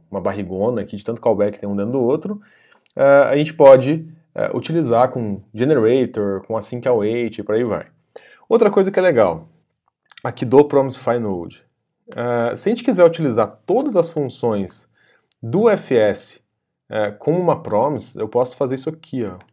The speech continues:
Promisify. E, e aí o que acontece?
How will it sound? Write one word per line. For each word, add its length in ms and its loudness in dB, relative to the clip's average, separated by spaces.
Promisify. 840 -8
E, 540 -4
e 140 -4
aí 80 2
o 20 0
que 80 -14
acontece? 640 0